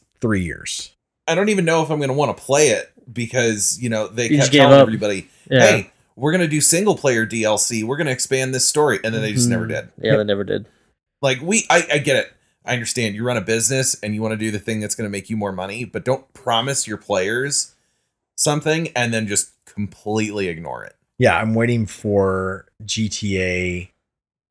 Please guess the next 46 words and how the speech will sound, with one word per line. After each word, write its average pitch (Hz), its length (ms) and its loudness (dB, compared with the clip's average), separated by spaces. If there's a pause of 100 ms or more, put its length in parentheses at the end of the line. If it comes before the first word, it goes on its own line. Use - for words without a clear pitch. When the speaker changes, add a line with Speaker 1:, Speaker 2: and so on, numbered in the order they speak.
(180)
Speaker 1:
uh, 85 240 -6
online 92 500 -8
expansion, - 920 -10
and 92 140 -16
it's 80 140 -12
just - 220 -10
gonna 85 140 -12
be 78 220 -16
New 78 180 -14
York. 80 540 -14 (300)
Speaker 3:
Now, 143 220 6
I 160 180 10
would 165 240 8
be 156 160 10
a - 20 8
hypocrite 143 480 4
for 127 60 -6
this 127 180 4
time 120 260 2
around 123 360 4
if 135 160 2
they 135 100 10
did 120 160 2
decide 127 360 4
to 113 100 2
release 117 340 2
this 120 220 0
on 113 100 2
the 107 80 0
new, 110 220 -2 (120)
like, 113 160 -4
on 104 140 0
P 113 160 0
S 101 140 0
five. 98 340 -10 (760)
Red 123 140 4
Dead 120 160 4
Redemption 117 460 0
Remastered. 113 580 0 (1200)
Speaker 1:
Hey, 165 140 8
here, 156 220 8
it's 147 280 0
not 233 120 4
really 180 160 8
a 143 40 6
remaster. 127 600 2